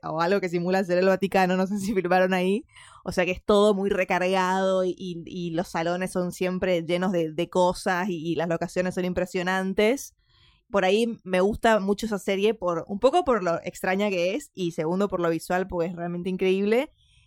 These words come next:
Y acá es cierto que es como súper simple la apuesta, pero a la vez, eh, hay como un, un amor, eh, muy, muy extremo y,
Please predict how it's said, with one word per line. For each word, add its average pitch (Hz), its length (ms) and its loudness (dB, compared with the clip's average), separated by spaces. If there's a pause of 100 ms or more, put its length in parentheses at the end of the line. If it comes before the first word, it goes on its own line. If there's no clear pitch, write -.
(160)
Y 202 120 4
acá 202 240 2
es 226 120 -4
cierto 233 320 2
que 180 100 2
es 190 80 0
como 196 500 0 (160)
súper 233 360 2
simple 247 580 -2
la 202 100 2
apuesta, 240 640 -2 (420)
pero 190 180 4
a 185 60 4
la 180 140 4
vez, 202 420 0
eh, 175 340 -2
hay 202 180 0
como 190 280 2
un, 190 160 -4
un 185 180 -4
amor, 185 640 2
eh, 170 80 -2
muy, 185 240 0
muy 190 160 2
extremo 190 800 0
y, 196 120 -4